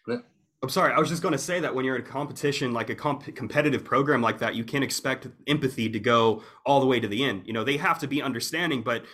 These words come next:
Speaker 2: to a degree,
Speaker 1: Yeah.
Speaker 2: it's like getting into Harvard. Like, if you're out of the school for a year, like, you're naturally gonna be back, and it's not fair to the other people who are part of that program.
Speaker 1: Correct.
Speaker 2: So, man, that, that makes a, a ton of sense.
Speaker 1: Yeah. So, and I understood it. I mean, it was very com-, you know, competitive, which was pretty much my life.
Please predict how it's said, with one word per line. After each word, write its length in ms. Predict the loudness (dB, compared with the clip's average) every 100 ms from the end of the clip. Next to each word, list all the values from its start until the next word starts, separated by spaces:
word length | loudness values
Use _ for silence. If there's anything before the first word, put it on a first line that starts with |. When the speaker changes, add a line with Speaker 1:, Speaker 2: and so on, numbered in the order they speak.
| -8
Speaker 2:
to 140 | -2 0
a 40 |
degree, 240 | 0 2
Speaker 1:
Yeah. 100 | 2
Speaker 2:
it's 100 | 2
like 140 | -2 -4
getting 180 | -2 0
into 120 | -2
Harvard. 460 | -2 -2 -2 -4
Like, 160 | -4 -4
if 100 | -4
you're 220 | -2 0
out 140 | 0 -2
of 80 | -2
the 60 |
school 300 | -8 -4 -2
for 140 | -2 -2
a 40 |
year, 340 | 0 2 0 0 -8 -6
like, 120 | -2
you're 80 | 0
naturally 340 | 0 0 -2
gonna 160 | -2 -2
be 80 | -2
back, 240 | -2 -2
and 80 | -4
it's 120 | -8
not 160 | -6 -4
fair 100 | -2
to 60 | -2
the 100 | -2
other 160 | -2
people 240 | -4 -6 -6
who 80 | -6
are 100 | -2
part 200 | 0 2
of 40 |
that 100 | 0
program. 460 | 2 2 2 -2 -4
Speaker 1:
Correct. 400 | 2 6 6 6
Speaker 2:
So, 160 | 4
man, 220 | 4 2 2
that, 200 | 0 0
that 100 | -2
makes 280 | -2 -6 -6
a, 180 | -6 -4
a 40 |
ton 220 | -2 0
of 60 | 0
sense. 340 | 0 -2 -2 -12 _ -20 _ _ _ _ _ _
Speaker 1:
Yeah. 240 | 2 4 2 -6 _ _ _ _ _ -2
So, 260 | 6 6
and 120 | 6 2
I 100 | 0
understood 360 | -4 -6 -4
it. 140 | -4 -6 -6
I 180 | -2 -2
mean, 120 | 0
it 40 | 0
was 240 | -2 -4
very 200 | -2 -2
com-, 320 | -2 -6 -6 -12 _ _ _
you 100 | -6
know, 60 | -4
competitive, 540 | -2 4 4 4 2
which 160 | 0 2
was 480 | 2 0 -4 -10 _
pretty 160 | 2 4
much 160 | 2
my 100 | 2
life. 320 | 2 2 0